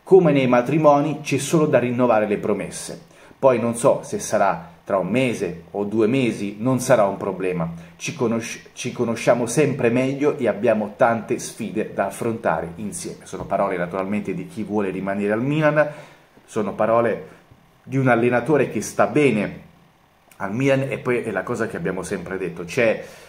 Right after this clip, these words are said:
eh, un'unione, è una forza, eh, interna al Milan dovuta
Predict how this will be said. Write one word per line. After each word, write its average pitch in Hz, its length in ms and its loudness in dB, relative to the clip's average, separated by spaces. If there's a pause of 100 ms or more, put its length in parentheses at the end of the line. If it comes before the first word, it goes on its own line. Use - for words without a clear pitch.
(220)
eh, 101 120 -2
un'unione, 127 1000 0 (600)
è - 100 -8
una 117 220 0
forza, 107 920 0
eh, 98 520 0
interna 113 600 0
al 104 100 0
Milan 107 300 -2
dovuta 107 640 0